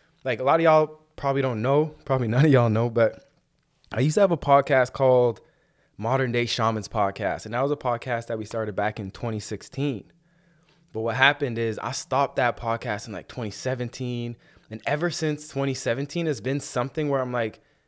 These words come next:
that was one of the, the most fulfilling things that I've done is have a podcast. And since I stopped it, it's just like, I wanna do it again.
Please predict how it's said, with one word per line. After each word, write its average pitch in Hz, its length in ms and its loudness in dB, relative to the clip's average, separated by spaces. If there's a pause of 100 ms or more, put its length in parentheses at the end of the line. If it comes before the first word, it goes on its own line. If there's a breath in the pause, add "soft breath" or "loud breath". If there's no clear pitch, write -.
(160 soft breath)
that 120 160 -2
was 160 120 0
one 151 200 0
of 151 60 0
the, 127 220 -2 (300)
the 123 80 -8
most 120 800 -6 (560)
fulfilling 135 680 -4
things 127 300 -6
that 120 120 0
I've 101 240 -4
done 98 400 -4 (300)
is 104 320 -4
have 113 200 -4
a 101 60 -10
podcast. 98 840 -8 (840)
And 107 260 -6 (420)
since 147 360 -6
I 147 100 -2
stopped 127 420 -4
it, 160 80 -2
it's 120 140 -6
just - 180 -14
like, 101 200 -10 (420)
I 104 140 -16
wanna 113 320 -10
do 107 240 -10
it 98 80 -14
again. 110 400 -12